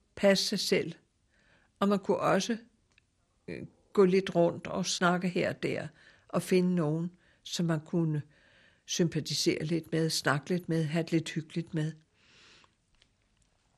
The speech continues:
Lejren var bygget i flere etaper, og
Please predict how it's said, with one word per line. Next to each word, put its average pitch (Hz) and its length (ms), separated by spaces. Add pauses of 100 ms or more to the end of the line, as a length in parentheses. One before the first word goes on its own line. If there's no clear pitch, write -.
(2750)
Lejren 208 400
var 202 80
bygget 190 400
i 165 100
flere 185 220
etaper, 170 520 (680)
og 160 200